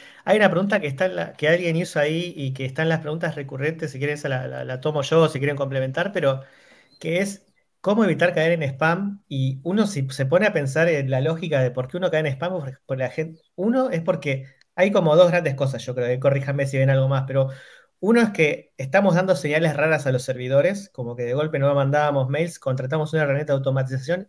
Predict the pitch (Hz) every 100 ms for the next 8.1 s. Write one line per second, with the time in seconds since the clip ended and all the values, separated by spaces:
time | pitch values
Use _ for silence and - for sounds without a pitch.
0 | _ - 127 139 156 143 139 135 139 135
1 | - _ _ _ - 143 139 190 190 175
2 | 190 214 170 139 151 151 139 139 139 135
3 | 120 - - 135 135 165 180 165 143 160
4 | 165 151 139 147 147 147 135 127 - 131
5 | 143 143 156 156 190 226 - - _ -
6 | 160 233 226 180 143 135 185 185 151 123
7 | - 160 131 131 117 113 - - - 139